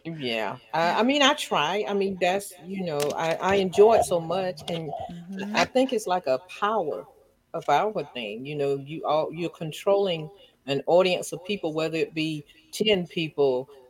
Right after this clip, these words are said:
Speaker 1: uh, two hundred people, a thousand people, five thousand people with just the sound of your voice and a microphone.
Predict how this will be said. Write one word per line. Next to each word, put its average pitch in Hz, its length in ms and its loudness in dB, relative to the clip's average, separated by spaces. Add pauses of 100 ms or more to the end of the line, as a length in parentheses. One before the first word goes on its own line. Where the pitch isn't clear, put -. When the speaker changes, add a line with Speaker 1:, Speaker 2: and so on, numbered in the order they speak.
(240)
Speaker 1:
uh, 147 180 0
two 220 220 4
hundred 208 360 2
people, 147 300 0
a 135 100 0
thousand 190 460 6
people, 139 340 -4
five 190 300 2
thousand 147 400 0
people 151 320 -8
with 147 220 -4
just 196 240 -2
the 180 80 -2 (500)
sound 226 320 4
of 220 100 -6
your 214 160 4
voice 214 360 4
and 165 100 -8
a 175 40 -6
microphone. - 500 -6